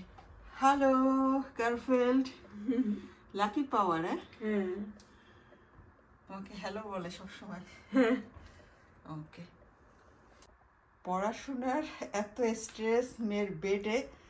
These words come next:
Speaker 1: এখন আর ওর রুম গোছানোরও সময় পায় না, সারাক্ষণ শুধু পড়াশোনা, পড়াশোনা, পড়াশোনা। সমস্ত বেড জুড়ে ওর শিটগুলি ও রেডি করে রেখেছে, কম্পিউটার,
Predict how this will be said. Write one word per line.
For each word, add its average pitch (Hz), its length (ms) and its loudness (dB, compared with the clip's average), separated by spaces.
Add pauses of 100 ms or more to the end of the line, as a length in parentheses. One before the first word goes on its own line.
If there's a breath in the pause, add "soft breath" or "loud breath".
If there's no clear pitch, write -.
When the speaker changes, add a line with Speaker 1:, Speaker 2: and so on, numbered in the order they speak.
(380 loud breath)
Speaker 1:
এখন 185 340 -4
আর 202 160 -4
ওর 202 100 -2
রুম 208 280 -2
গোছানোরও 214 520 -6 (120)
সময় 214 280 -4
পায় 202 180 -4
না, 208 180 -4 (100)
সারাক্ষণ 196 540 -4
শুধু 196 300 -4
পড়াশোনা, 196 540 -2 (100)
পড়াশোনা, 196 500 -4 (100)
পড়াশোনা। 196 540 -4 (880 loud breath)
সমস্ত 202 440 -8
বেড 190 360 -4 (140)
জুড়ে 233 380 0 (1800 soft breath)
ওর 180 160 -12
শিটগুলি 190 680 -8
ও 185 80 -4
রেডি 180 320 -8
করে 196 120 -8
রেখেছে, 202 680 -8 (580 loud breath)
কম্পিউটার, 214 720 -6